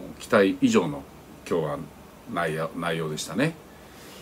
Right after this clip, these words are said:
うーん。そうですね。あの、藤浪君の場合は、やはり、あの、だんだん良くなってきてたんですよね。えー、一戦目、二戦目、三戦目とだんだん良くなってきてました。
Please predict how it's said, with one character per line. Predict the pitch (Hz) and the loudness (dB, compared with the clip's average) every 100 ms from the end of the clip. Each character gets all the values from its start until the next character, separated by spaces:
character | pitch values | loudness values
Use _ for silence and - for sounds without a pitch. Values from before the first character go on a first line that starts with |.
| - - - - - - | -12 -12 -18 -20 -20 -2
う | |
ー | 110 | 4
ん。 | 107 104 101 98 92 90 87 85 85 80 78 78 78 78 - - | 6 6 6 2 0 -2 -4 -6 -8 -10 -10 -10 -12 -14 -16 -6
そ | 107 131 110 | 2 4 4
う | |
で | 90 | 2
す | 82 | -4
ね。 | 101 117 101 92 | 0 2 2 0
あ | 98 | -2
の、 | 101 104 104 107 - - | -2 -2 -2 -4 -6 -4
藤 | 131 151 | -2 0
浪 | 170 170 170 165 160 160 156 147 | 0 -2 -4 -2 -2 -2 -2 -2
君 | 147 139 | 2 4
の | 131 | 6
場 | 127 | 6
合 | 104 | 6
は、 | 87 92 80 - - - - - - | 4 2 0 -10 -20 -20 -20 -10 2
や | 131 | 4
は | |
り、 | 123 104 | 6 6
あ | 98 | 4
の、 | 101 95 95 - | 4 2 2 4
だ | 160 | 6
ん | 214 | 6
だ | 240 | 8
ん | 226 | 8
良 | 190 | 8
く | 147 | 6
な | 123 | 6
っ | |
て | - | 4
き | |
て | - | 2
た | 110 95 | 6 4
ん | |
で | 85 | 2
す | 90 | -6
よ | 90 | 0
ね。 | 101 98 - - - - - - | 0 -2 -10 -20 -20 -20 -18 -2
え | 110 | 2
ー、 | 107 | 4
一 | 113 | 2
戦 | - 113 110 | 4 4 6
目、 | 101 | 2
二 | 98 | 0
戦 | 92 107 | 0 0
目、 | 98 | 0
三 | 101 98 | 0 0
戦 | - 101 | 2 2
目 | 98 | 0
と | - | 0
だ | 131 | 2
ん | 196 | 4
だ | 208 | 8
ん | |
良 | 160 | 8
く | 120 | 6
な | 104 | 2
っ | |
て | - | 0
き | |
て | 98 | -2
ま | 92 | -2
し | - | -2
た。 | 80 | -6